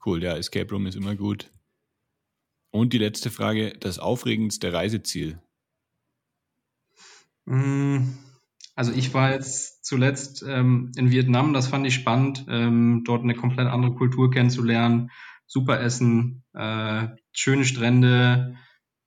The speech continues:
Speaker 2: fand ich, fand ich cool. Ähm, würde ich, würde ich auch wieder machen, glaub ich.
Speaker 1: Cool.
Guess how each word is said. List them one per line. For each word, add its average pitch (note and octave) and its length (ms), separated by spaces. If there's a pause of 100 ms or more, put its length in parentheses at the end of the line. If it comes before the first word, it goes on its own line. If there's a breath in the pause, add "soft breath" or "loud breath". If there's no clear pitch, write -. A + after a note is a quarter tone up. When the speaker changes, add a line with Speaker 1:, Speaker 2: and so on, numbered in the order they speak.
(180)
Speaker 2:
fand C3 260
ich, B2+ 200
fand C3+ 200
ich B2+ 180
cool. B2 460
Ähm, A2+ 480
würde C3 180
ich, - 280
würde C3 140
ich - 340 (400)
auch B2+ 160
wieder A#2 160
machen, G#2 280
glaub F#2+ 220
ich. - 260 (1700)
Speaker 1:
Cool. E2+ 260